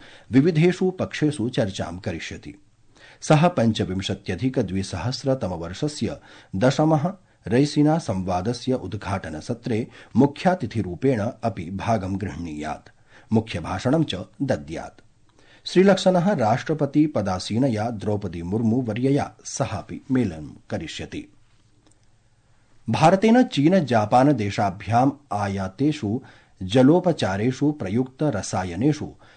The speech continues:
पञ्चवर्षेभ्यः प्रतिटनमिते षडशीत्यधिक नवशत अमेरिकीय डॉलर मितं यावत्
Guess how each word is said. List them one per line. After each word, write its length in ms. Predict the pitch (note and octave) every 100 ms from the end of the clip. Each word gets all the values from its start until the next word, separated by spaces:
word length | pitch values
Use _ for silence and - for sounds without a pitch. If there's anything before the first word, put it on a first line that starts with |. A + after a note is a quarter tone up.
| _ -
पञ्चवर्षेभ्यः 1080 | E3 D#3 F3+ A2 G2 B2 A#2 C3 A#2 A#2
प्रतिटनमिते 1300 | - - F#2+ - G#2 - A2+ G2 D#2+ E2 - C3 G2+ - - _ -
षडशीत्यधिक 1160 | - D#3 F3 - A#2 A#2 G#2+ E2+ A#2 A#2 D#3 D3+ A2
नवशत 720 | A2 E3 - A#2+ B2 C#3 -
अमेरिकीय 600 | A2 G#2+ F2+ - C3 G#2
डॉलर 420 | E2+ G2+ F#2+ D#2+
मितं 340 | D#2 A2 G2+ E2+
यावत् 440 | G2+ A2+ A#2+ -